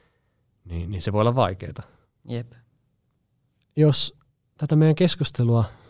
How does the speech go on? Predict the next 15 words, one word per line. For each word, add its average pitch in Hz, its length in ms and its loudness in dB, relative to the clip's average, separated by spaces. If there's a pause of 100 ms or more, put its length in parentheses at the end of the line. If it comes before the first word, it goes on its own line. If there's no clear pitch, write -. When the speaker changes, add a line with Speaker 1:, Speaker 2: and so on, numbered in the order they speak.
(260)
Speaker 1:
jotenkin 117 260 2
yrittäisi 110 480 -4
niputtaa 117 840 2 (140)
yhteen 101 440 -2
vielä, 101 260 -4
niin, 101 280 -6 (680)
niin 98 400 -4 (460)
millä 143 440 4
sanoilla 127 400 2
sä, 104 240 -4 (580)
ähm, 98 300 -4 (1040)
suosittelisit 117 920 -2
somea, 107 520 -4 (800)
äh, 98 300 -8 (680)
ihmisille? 135 640 -4